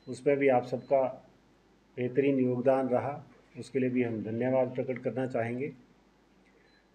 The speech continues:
आज खास करके जो प्रेस वार्ता बुलाई है मित्रों,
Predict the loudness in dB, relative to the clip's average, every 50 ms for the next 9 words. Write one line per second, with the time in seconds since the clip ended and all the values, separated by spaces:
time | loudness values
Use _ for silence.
0 | _ 0 6 10 12 12 12 10 8 2 8 8 10 10 8 6 4 4 4 4
1 | 2 4 4 2 4 6 6 6 6 6 6 6 6 6 6 4 4 4 2 -4
2 | -6 -10 -6 -2 2 4 6 6 6 4 2 0 -2 -2 -4 -4 -4